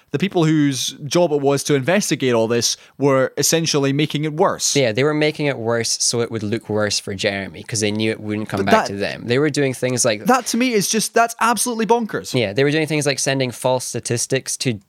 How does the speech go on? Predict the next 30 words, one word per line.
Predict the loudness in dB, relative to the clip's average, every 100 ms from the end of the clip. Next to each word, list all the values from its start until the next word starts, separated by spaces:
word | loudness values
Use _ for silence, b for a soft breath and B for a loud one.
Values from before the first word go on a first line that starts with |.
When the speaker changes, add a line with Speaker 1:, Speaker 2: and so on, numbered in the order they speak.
| _
Speaker 2:
to | -4 -2 0 -2 -4 -8
the | -2 0 0 -2 -6 -12 -12
lead | -6 -2 0
office, | 0 -2 -2 -2 -2 -4 -10 _ _ _ _ _ _ -4
um, | -2 -2 -4 -10 -6
to | -2 0
make | 0 0 -2
them | -4 0 0 -2 -4
not | -4 -4
understand | -4 -4 -4 -2 -4 -4
things, | -4 -4 -4
and |
then | -4
giving | -2 -2 -4
the |
media | -4 -4 -4 -4 -4 -8 _
or | -4
giving | -2 -2 -4 -6 -8 -4
their | -2 -2
own | -2
people | -4 -4 -4 -4
the | -2
real | -2 -4
statistics. | -8 -10 -10 -12 -12 -8 -4
They | -2
were, | -2 -4 -8 b b b
um, | -4 -4 -4
giving | -4 -2 -4
people | -4 -4 -4 -2
soft, | 0 -2 -4 -12